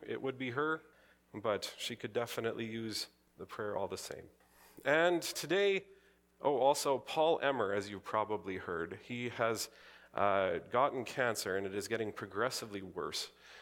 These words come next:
And so definitely keep him in your prayers. God can do all miracles, but at the same time, this one is looking really bad. So please keep Paul Emmer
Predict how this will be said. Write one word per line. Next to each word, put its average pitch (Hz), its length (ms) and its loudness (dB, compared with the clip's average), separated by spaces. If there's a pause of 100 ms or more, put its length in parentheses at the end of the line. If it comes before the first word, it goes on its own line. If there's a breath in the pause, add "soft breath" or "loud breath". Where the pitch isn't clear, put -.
(300 loud breath)
And 107 440 0
so 120 280 0
definitely 123 520 -2
keep - 320 -6
him 143 500 0 (840)
in 113 120 -2
your 104 120 0
prayers. 127 440 -2
God 120 320 0
can 120 160 -10
do 120 240 -4
all 120 500 2
miracles, 98 760 -2
but 98 120 -2
at 104 100 -4
the 107 60 -10
same 120 280 -2
time, 120 280 -2
this 117 180 -4
one 120 160 0
is 107 140 -2
looking 110 420 -2 (640 loud breath)
really 107 220 2
bad. 87 340 -2
So 95 260 0
please 117 420 -4
keep 107 220 -10
Paul 107 320 -2
Emmer 107 380 0